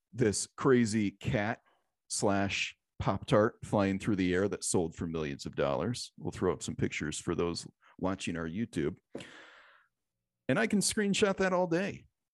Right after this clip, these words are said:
But do I own the original? I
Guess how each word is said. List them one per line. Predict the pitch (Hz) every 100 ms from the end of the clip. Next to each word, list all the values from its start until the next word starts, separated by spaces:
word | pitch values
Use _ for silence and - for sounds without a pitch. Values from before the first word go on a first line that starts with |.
| - _ _ _
But | 120 101 90
do | 127
I | 151 139
own | 117 131 139
the | 131
original? | 110 113 143 135 98 69 - - _ _ _ _ _ _ _ _ _ _ -
I | -